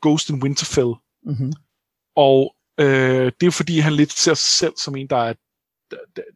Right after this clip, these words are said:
Speaker 1: der er død på nogle måder. Øh, og, øh, øh, og, og, og der er, øh, der, altså, den her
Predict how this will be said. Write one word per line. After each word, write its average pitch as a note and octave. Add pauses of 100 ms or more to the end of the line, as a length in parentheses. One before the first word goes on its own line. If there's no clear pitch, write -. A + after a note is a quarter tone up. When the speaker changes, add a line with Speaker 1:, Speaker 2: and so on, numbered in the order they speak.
Speaker 1:
der C#3+
er B2+ (120)
død D3 (400)
på -
nogle C3+
måder. B2 (580)
Øh, A#2 (280)
og, B2+
øh, A#2+ (1160)
øh, A2 (1200)
og, - (260)
og, - (200)
og -
der F3
er, E3+ (300)
øh, C3
der, D#3 (580)
altså, C#3 (480)
den D#3+
her D3